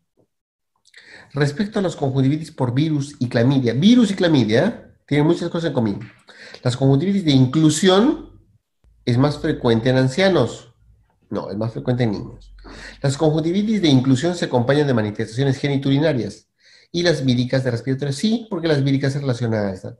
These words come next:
a estafilococo, problemas de sinusitis, sí. Y las de inclusión, claro, a, a, a uretritis geniturinarias, ¿no? Sí, la, la A es falsa, la B es verdadera. Sigamos.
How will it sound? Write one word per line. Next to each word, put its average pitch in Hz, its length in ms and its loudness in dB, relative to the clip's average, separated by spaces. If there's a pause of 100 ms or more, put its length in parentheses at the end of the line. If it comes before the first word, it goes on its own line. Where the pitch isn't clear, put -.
a 92 240 -10
estafilococo, 117 1400 -2
problemas 104 760 -4
de 95 60 -12
sinusitis, 131 800 -6
sí. 302 260 -8 (500)
Y 131 140 -2
las 117 180 0
de 135 60 0
inclusión, 151 640 -6 (220)
claro, 95 340 -2 (160)
a, - 80 -14 (280)
a, 92 140 -16 (280)
a 73 760 -14 (460)
uretritis 110 1000 -4 (240)
geniturinarias, 98 920 -8
¿no? 247 240 -10 (460)
Sí, - 320 -10
la, 113 160 -2
la 113 460 -2
A 135 80 2
es 139 120 -6
falsa, 151 300 -2
la 120 160 0
B 101 340 -2
es 104 120 -10
verdadera. 120 500 0
Sigamos. 101 540 0